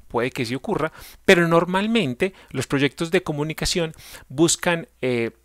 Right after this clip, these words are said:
llevar un mensaje, llevar una acción, eh, a un grupo específico, y ese grupo específico entonces es la audiencia. Claro, podemos empezar a hacer una, eh, digamos,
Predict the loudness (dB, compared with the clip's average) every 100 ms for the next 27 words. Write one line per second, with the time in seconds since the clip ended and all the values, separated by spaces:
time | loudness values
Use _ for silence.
0 | -2 4 6 6 4 _ _ _ 2 4
1 | 2 0 0 -2 -8 -18 -12 -4 -2 -2
2 | -6 -8 -6 -6 0 0 0 -4 -20 -20
3 | _ _ 0 2 2 -2 -2 0 0 -2
4 | -4 -6 -6 -6 -10 -10 0 2 2 0
5 | -2 -2 -2 -2 -2 -4 -4 -4 -4 -2
6 | -2 -2 -4 -6 -6 -2 2 2 4 2
7 | 2 -6 -10 -20 -20 -4 2 4 2 -2
8 | 2 4 4 0 0 2 6 6 4 2
9 | 0 -2 -2 -4 _ -16 -10 -6 -4 -4
10 | -4 -6